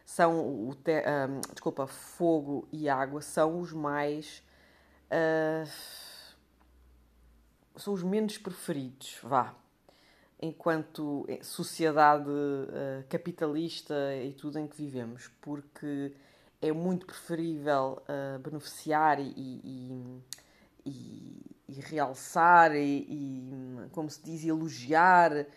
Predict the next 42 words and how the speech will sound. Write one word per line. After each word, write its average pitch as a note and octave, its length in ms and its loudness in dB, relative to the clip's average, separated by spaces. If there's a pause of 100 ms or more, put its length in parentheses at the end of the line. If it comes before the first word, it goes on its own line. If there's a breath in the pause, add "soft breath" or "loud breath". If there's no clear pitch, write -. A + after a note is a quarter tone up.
(280 loud breath)
é, C3+ 720 -2
quem D#3+ 220 -2
tem D#3 240 -2
mais D3+ 400 0
elemento D3+ 500 -4
ar C3 220 2
fortalecido, D3 720 -8
não C#3 60 -2
é? C#3+ 220 -4 (220 loud breath)
E D3 80 -6
quem D3+ 160 -4
tem D3 140 -4
mais D3+ 320 -4
elemento D3+ 440 -6
terra, C3+ 340 -6
porque - 100 -20
estamos C#3+ 200 -6
a D3 40 -8
falar D3+ 220 -6
de D3+ 40 -18
quê? C3+ 140 -8
Terra F3+ 500 -4 (320 loud breath)
é D3 220 -4
materialização, E3 840 -2
é B2 80 -4
concretização, D3+ 1120 -4
é, C3 340 -4 (380 loud breath)
é, A#2+ 480 -4
é C#3 40 -4
tudo D#3 200 -8
o - 20 -14
que D#3 100 -12
gira F3 180 2
à E3+ 40 6
volta F3 320 -2
das E3+ 140 -4
coisas F3 300 -4
materiais, E3 580 0
do D3+ 120 -4
dinheiro, D3+ 460 -2
não C3 140 -2
é? D3 200 -4